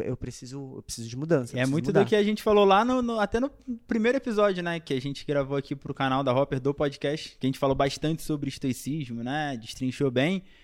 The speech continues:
Speaker 2: até levando pro lado do atleta, mas a gente conseguiu destrinchar bem, que é a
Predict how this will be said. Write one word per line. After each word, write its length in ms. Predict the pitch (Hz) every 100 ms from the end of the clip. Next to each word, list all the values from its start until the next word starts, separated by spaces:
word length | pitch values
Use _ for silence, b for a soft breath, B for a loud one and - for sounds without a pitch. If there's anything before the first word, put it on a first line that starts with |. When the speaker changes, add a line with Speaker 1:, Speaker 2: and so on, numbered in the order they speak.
| b b b b
Speaker 2:
até 240 | 107 127
levando 360 | 131 123 131 131
pro 160 | - 127
lado 160 | 120
do 80 | 120
atleta, 420 | 117 147 190 190
mas 160 | 123 120
a 40 |
gente 140 | 120 -
conseguiu 380 | 131 127 127
destrinchar 640 | 123 120 - 123 117 127 117
bem, 260 | 131 196 - - - _
que 100 | 269
é 260 | 254 277 339 - _ _
a 100 | -